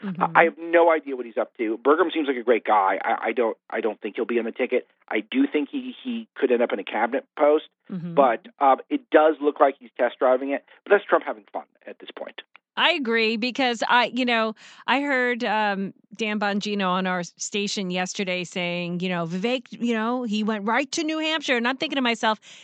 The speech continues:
Speaker 1: there is no way Vivek invited him on stage with Trump. Trump,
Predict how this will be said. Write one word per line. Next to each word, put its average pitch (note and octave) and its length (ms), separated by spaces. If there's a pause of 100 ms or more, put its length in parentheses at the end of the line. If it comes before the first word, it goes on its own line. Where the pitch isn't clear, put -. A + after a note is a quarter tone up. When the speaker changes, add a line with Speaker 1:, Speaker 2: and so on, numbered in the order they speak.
(120)
Speaker 1:
there G#4+ 160
is C4 220
no C4+ 480
way G#3 320
Vivek G3+ 480
invited G#3 480
him G3+ 160
on F#3 180
stage F3+ 520
with F3 160
Trump. E3 300 (280)
Trump, D4+ 440